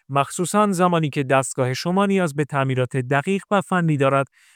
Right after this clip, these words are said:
می‌تواند تجربهٔ ناخوشایند باشد. به همین دلیل است که اهمیت تخصص تعمیرکاران در نمایندگی‌های سامسونگ اهواز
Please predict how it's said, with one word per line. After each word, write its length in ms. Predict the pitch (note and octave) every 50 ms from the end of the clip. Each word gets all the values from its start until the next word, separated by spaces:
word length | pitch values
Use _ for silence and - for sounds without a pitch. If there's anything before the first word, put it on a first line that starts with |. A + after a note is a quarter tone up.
| _ _
می‌تواند 500 | - B3+ - - G3+ F#3 F#3 E3+ E3 D#3+ -
تجربهٔ 500 | - D#3 D3 B2+ B2+ C3+ C3 B2+ C3 C3
ناخوشایند 720 | C3 C#3 D3+ D#3 D3 - G3 - - G3 G3+ F#3+ D3+ B2+ B2 -
باشد. 220 | A2+ A2+ - - _ _ _ _ _ _ _ _ _ _ _ _ -
به 80 | C3+
همین 260 | B2 B2+ C3+ C#3 C3+ C3
دلیل 260 | C#3 C#3+ E3+ F#3 F3+
است 220 | F3 F3 E3 - _ _ _ _ _ _
که 120 | - G#3+
اهمیت 480 | G#3+ G#3 A3 A3 G#3+ G#3+ A3 G#3 - G#3
تخصص 600 | G3 - - D#3 C3+ - C#3+ C3+ - - C#3 -
تعمیرکاران 800 | C#3 C3 - C#3+ C3+ C#3 C#3+ D3+ C#3+ - - F#3 G3+ G#3 G3+ G3
در 180 | F#3+ F#3+ F#3 F3+
نمایندگی‌های 880 | F3 F3 E3 D3+ D3+ D3 C#3 C3+ C3+ C3+ B2 C3 A#2+ B2 B2+ B2+ C3
سامسونگ 560 | B2 - - D3+ D#3 D#3 - - G#3 G3+ F#3+ F#3+
اهواز 420 | E3+ D3+ C3+ C3+ C#3+ D3 C#3+